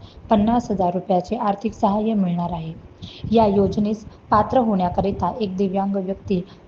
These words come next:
चाळीस टक्केच्या वर दिव्यांग असणे आवश्यक आहे. दोघांपैकी एक सुदृढ व्यक्ती असावा. तसेच विवाह नोंदणी दाखला आवश्यक असून हा अर्ज विवाह झाल्यानंतर एक वर्षाच्या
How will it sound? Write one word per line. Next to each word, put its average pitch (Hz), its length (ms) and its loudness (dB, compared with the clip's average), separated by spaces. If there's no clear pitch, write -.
चाळीस 220 360 4
टक्केच्या 190 420 0
वर 175 180 2
दिव्यांग 196 520 0
असणे 247 320 -2
आवश्यक 180 520 -2
आहे. 156 180 -4
दोघांपैकी 226 720 4
एक 196 120 0
सुदृढ 202 360 0
व्यक्ती 190 360 -2
असावा. 190 400 -2
तसेच 196 360 -2
विवाह 233 380 4
नोंदणी 180 440 2
दाखला 180 420 0
आवश्यक 202 520 -2
असून 190 240 -2
हा 208 200 2
अर्ज 214 240 2
विवाह 202 380 2
झाल्यानंतर 190 640 0
एक 233 180 2
वर्षाच्या 233 440 0